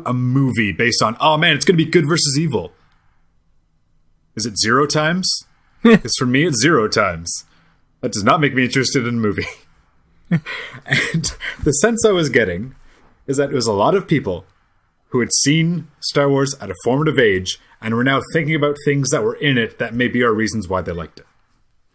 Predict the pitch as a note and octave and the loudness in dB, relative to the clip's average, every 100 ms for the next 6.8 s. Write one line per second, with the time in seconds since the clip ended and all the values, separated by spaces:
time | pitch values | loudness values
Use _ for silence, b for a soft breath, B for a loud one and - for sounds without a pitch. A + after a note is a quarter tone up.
0 | b b b D#3+ D3+ B2 A2+ A2+ A2+ B2 | b b b -2 0 0 -2 -6 -4 -2
1 | A#2 A2 A2+ A2+ A2+ A2 - A#2+ - B2+ | 0 0 -4 -8 -8 -6 -4 -4 -2 -2
2 | A#2+ B2 B2 B2 B2+ B2 B2+ C#3+ C3 A2+ | -2 -2 -2 0 -2 -2 -4 -6 -6 -6
3 | A2 A2+ C3 B2 A#2 A2+ A2 - G#2 A#2 | -4 -4 -2 -2 -4 -4 -6 -6 -12 -8
4 | A2+ G#2+ A2 A2 G#2 G2+ G#2 - G#2+ G#2 | -6 -4 -4 -4 -4 -6 -6 -8 -12 -12
5 | - - _ _ _ _ - A2 G#2+ A2 | -18 -20 _ _ _ _ -10 -8 -4 -4
6 | A2+ G#2+ G#2 - A2+ G#2 G2+ F#2+ | -4 -4 -6 -6 -8 -6 -8 -12